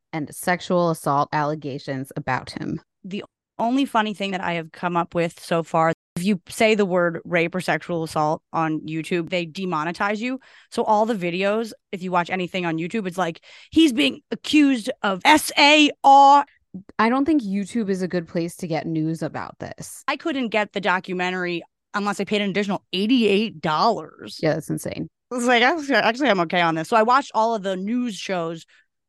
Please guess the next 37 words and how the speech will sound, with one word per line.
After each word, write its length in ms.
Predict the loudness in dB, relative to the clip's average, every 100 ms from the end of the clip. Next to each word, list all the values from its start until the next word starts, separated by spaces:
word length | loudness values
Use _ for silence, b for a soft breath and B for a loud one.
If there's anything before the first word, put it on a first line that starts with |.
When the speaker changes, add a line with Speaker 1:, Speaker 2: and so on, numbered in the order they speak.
| -4
Speaker 2:
coverage 380 | 0 0 0 -2
of 100 | -4
it, 60 |
but 80 | -2
then 120 | -4
sometimes 320 | -2 -2 -4 -6
YouTube 300 | -8 -8 -10
will 80 |
just 100 | -8
start 180 | -4 -4
playing 320 | -2 -2 -2
the 80 | -2
next, 300 | -4 -6 -4
like, 180 | -6 -2
thing 200 | -2 0
that's 240 | -2 -8 -14 -4
titled 340 | -2 -2 0
that. 260 | 0 0 -2 B B B -4
But 60 | 0
anyway, 200 | 0 0
you 100 | 0
know, 60 |
the 100 | 2
news 180 | 2 2
programs 380 | 2 0 0 -4
do 120 | -8
say 160 | -6 -6
rape, 240 | -8 -14 -10
but, 360 | 2 4 4 4
um, 360 | 2 2 -2
Speaker 1:
Yeah. 180 | -2 -2 -4 -8 2
Well, 100 | 4
that's 220 | 4 4
why 220 | 2 4
the 240 | 2 0 -2
U 240 | -6 -2 -2
K 600 | 0 0 2 0 -2 -4